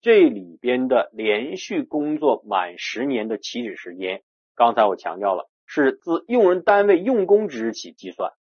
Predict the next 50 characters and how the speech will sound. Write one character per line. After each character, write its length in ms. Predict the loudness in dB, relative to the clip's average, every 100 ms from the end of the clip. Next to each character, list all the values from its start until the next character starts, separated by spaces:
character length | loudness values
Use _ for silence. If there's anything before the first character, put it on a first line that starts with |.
| _ _ _ _ 0
那 120 | 2
么 280 | 4 2 0 2
包 380 | 8 10 8
不 200 | 6 -2
包 320 | 2 6 6 6
括 320 | 2 0 0
劳 340 | 2 4 4
动 300 | 2 0 0
合 300 | -6 -4 -2
同 220 | 0 -2 0
法 200 | -2 -2
实 280 | -6 -6 -6
施 220 | -4 -8
前 380 | -8 -8 -6 2
的 120 | 2
工 220 | 2 -4
作 140 | -2 -2
年 200 | -4 -2
限 200 | -2 -2
呢？ 140 | -6 _ _ _ _ _ -8
给 140 | -2
大 180 | 2 2
家 180 | 4 2
一 80 | 0
个 80 |
定 300 | -4 -2 -2
性 240 | 0 0 2
的 120 | -2
东 240 | -2 -8
西， 200 | -8 -8 _ _ -2
它 120 | -2
是 80 | 2
要 140 | 2
包 460 | 2 6 8 8 8
括 320 | 4 2 2
劳 300 | -2 2 2
动 180 | 0 -4
合 220 | -4 -4
同 160 | -2 -2
法 180 | -4 -8
实 200 | -10 -8
施 120 | -8
前 280 | -8 -10 -8
的 80 | -10
工 160 | -10
作 100 | -14
年 180 | -14 -16
限， 140 | -20 -20 _ -6
因 140 | 0
为 240 | 2 0